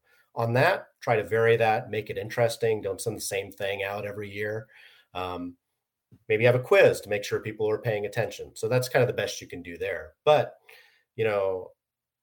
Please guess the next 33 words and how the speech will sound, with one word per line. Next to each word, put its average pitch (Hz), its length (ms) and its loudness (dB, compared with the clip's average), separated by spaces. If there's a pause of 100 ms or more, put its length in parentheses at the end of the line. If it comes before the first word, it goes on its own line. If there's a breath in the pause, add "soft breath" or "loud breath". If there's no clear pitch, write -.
(160)
th-, 147 160 -10
we 143 160 2
also 135 260 6
have, 107 380 4
uh, 98 300 -4 (160)
uh, 85 200 -16 (640)
October, 110 560 0 (460)
which - 200 -20
we're 82 160 -10 (100)
just - 160 -14
starting 139 280 2
here, 156 320 6
is, 110 280 2
uh, 95 260 -10
Cybersecurity 92 600 -14
Awareness 135 380 -2
Month. 131 320 0 (480)
Send 131 180 0
out 151 160 6
some 160 120 -6
emails 165 440 0 (120)
around 147 240 4
that 160 180 -2
time. 82 260 -8
Send 117 240 -2
out 113 160 -2
some 120 140 -6
emails 120 380 0
around 123 320 0
Christmas, 113 480 -4
reminding 98 400 -8
them 113 160 -4
then. 123 320 -2